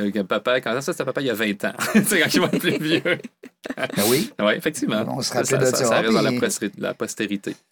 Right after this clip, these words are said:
Speaker 2: Peut-être que c'est eux qui vont diriger Eleva. Je
Speaker 1: Ah,
Speaker 2: sais
Speaker 1: je,
Speaker 2: pas. Qui
Speaker 1: ben,
Speaker 2: sait?
Speaker 1: écoute, mon, mon plus grand, il me parle déjà, il dit, « Papa, euh, j'ai, j'aimerais ça prendre ton entreprise
Speaker 2: Il va
Speaker 1: plus
Speaker 2: être un
Speaker 1: tard. »
Speaker 2: entrepreneur.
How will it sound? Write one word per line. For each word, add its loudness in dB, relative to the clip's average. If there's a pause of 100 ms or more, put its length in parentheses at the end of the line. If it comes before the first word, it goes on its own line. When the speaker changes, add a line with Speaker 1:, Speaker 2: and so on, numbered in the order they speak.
(160)
Speaker 2:
Peut-être 0
que 0
c'est 0
eux 4
qui -4
vont 0
diriger 0
Eleva. 2 (300)
Je -4
Speaker 1:
Ah, 6
Speaker 2:
sais 6
Speaker 1:
je, 2
Speaker 2:
pas. 6
Qui -2
Speaker 1:
ben, 4
Speaker 2:
sait? 8
Speaker 1:
écoute, 0
mon, 2
mon 2
plus -2
grand, 2
il 4
me 0
parle 4
déjà, 4
il 2
dit, « -4
Papa, 2
euh, 4
j'ai, 0
j'aimerais 0
ça -2
prendre -4
ton 0
entreprise -2
Speaker 2:
Il -2
va 0
Speaker 1:
plus 2
Speaker 2:
être 0
un 6
Speaker 1:
tard. » 2
Speaker 2:
entrepreneur. -6